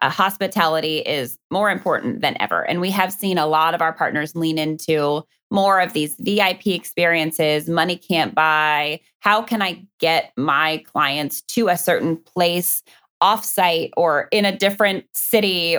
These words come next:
or whatever the case may be, so that they do have that one-to-one connection. So while technology and understanding all of the nuances about our fans coming through our, our venues and, and what their needs are is so important, once they're there,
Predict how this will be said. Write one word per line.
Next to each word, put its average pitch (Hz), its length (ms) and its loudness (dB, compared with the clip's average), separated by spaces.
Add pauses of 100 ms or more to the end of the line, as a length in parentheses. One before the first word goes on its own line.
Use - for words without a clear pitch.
or 170 360 4
whatever 196 460 2
the 196 100 -2
case 190 260 -2
may 175 120 0
be, 170 140 -2
so 170 120 0
that 160 120 2
they 156 180 0
do 160 180 0
have 165 200 2
that - 200 0
one-to-one 147 500 -2
connection. 214 600 0 (480)
So 196 380 2
while 190 320 2
technology 165 580 0
and 151 160 -2
understanding 156 920 0
all 156 220 2
of 160 100 -4
the 151 80 -2
nuances 147 500 -2
about 143 420 0
our 147 140 0
fans 147 280 -6
coming 143 280 -4
through 147 280 -2
our, 139 240 0 (120)
our 147 160 0
venues 147 480 -2
and, 131 240 0
and 143 180 -4
what - 160 0
their 160 140 2
needs 143 320 -2
are 170 340 2
is 156 160 -4
so 160 300 0
important, 170 560 -2 (720)
once 247 360 2
they're 139 200 4
there, 185 540 0